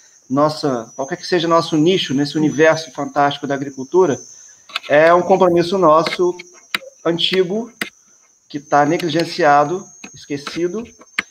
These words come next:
que é domesticar espécies, né? Selecionar plantas nativas para as, para as nossas condições, para os nossos interesses, em cada, em cada paisagem onde a gente trabalha.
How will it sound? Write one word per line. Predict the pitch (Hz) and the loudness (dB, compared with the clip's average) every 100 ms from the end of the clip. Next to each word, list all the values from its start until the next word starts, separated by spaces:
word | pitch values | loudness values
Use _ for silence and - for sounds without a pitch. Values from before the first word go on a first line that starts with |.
| _ - | _ -6
que | 147 | 0
é | 147 | 2
domesticar | 151 170 180 - 175 180 | 2 0 -2 0 2 2
espécies, | 170 - 120 - - - _ - - | 0 -4 -6 -6 -18 -20 _ -12 -6
né? | 131 156 | -2 -2
Selecionar | 160 151 143 147 151 175 175 | -4 -6 -6 -4 -2 -2 -2
plantas | 170 147 147 | -2 -2 -2
nativas | 135 127 - 170 170 147 131 - - _ - - - _ _ - | -4 -6 -4 -4 -2 -6 -8 -20 -20 _ -18 -18 -20 _ _ -8
para | 131 135 | -2 0
as, | 123 - - - | -2 -6 -16 -8
para | 135 | -6
as | 131 | -4
nossas | 131 131 127 | -4 -6 -8
condições, | 135 127 - 139 143 | -6 -6 -4 -6 -4
para | 131 | -2
os | |
nossos | 131 131 135 | -2 -2 -4
interesses, | 131 123 139 156 160 151 - | -4 0 0 -2 -6 -14 -10
em | 143 | -8
cada, | 139 147 147 160 165 156 | -2 2 2 2 2 0
em | 156 | -2
cada | 143 143 | -2 0
paisagem | 160 160 135 139 139 | 0 0 2 0 0
onde | 135 | -4
a | 127 | -4
gente | 147 | -4
trabalha. | 156 151 117 113 | -2 -2 -2 -4